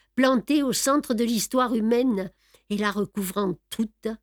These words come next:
Je crois que les croyants et amants de Jésus forment ensemble un grand peuple, une grande communauté, l'Église. Je crois que cette communauté Église, dont je suis membre en Jésus et avec mes frères,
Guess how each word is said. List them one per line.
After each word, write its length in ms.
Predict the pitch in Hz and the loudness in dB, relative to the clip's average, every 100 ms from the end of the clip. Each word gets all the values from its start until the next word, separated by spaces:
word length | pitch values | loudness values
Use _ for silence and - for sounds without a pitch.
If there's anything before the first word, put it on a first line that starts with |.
| _ _ _ _ _ _ _ _ _ _ _ _ | _ _ _ _ _ _ _ _ _ _ _ _
Je 160 | - 190 | -6 -6
crois 320 | - 208 190 | -2 0 0
que 140 | - | 2
les 160 | 180 180 | 0 -2
croyants 480 | - 220 220 214 220 | -2 0 2 4 4
et 100 | 202 | 2
amants 360 | 202 202 220 | 2 0 0
de 120 | 202 190 | 0 -2
Jésus 500 | 175 202 185 233 247 - - | 0 0 2 -2 -2 -8 -4
forment 300 | 285 269 254 | 0 2 2
ensemble 440 | 254 240 - 294 247 | 2 2 2 4 4
un 140 | 226 | 4
grand 280 | 156 220 311 | 2 0 0
peuple, 420 | - 247 - 185 - - | 0 -2 0 -6 -8 -2
une 220 | 285 277 | 2 4
grande 500 | 233 190 294 339 285 | 2 2 2 4 2
communauté, 640 | - 269 254 262 262 - 294 | 0 2 4 4 2 2 4
l'Église. 800 | 311 277 302 320 302 180 185 170 _ _ _ _ | 4 4 4 4 4 0 -6 -8 _ _ _ _
Je 140 | - 220 | -6 -6
crois 380 | - 233 240 | -4 -2 -2
que 120 | - 202 | -2 -4
cette 320 | 220 190 190 | -4 -4 -4
communauté 640 | - 214 214 202 - 196 | -2 0 2 0 0 0
Église, 560 | 214 156 226 262 165 175 - _ _ | 0 0 2 2 0 -6 -10 _ _
dont 200 | 208 247 | 2 4
je 140 | 202 226 | 4 0
suis 260 | - 233 | 0 0
membre 520 | 208 247 262 214 202 202 | 2 4 2 0 -2 0
en 160 | 208 | 0
Jésus 540 | 180 202 220 175 233 208 | 0 0 -2 -2 -2 0
et 140 | 202 | 0
avec 200 | 185 202 | 0 -2
mes 180 | 190 190 | 0 0
frères, 500 | - - 214 190 190 | -2 -4 -2 -2 -6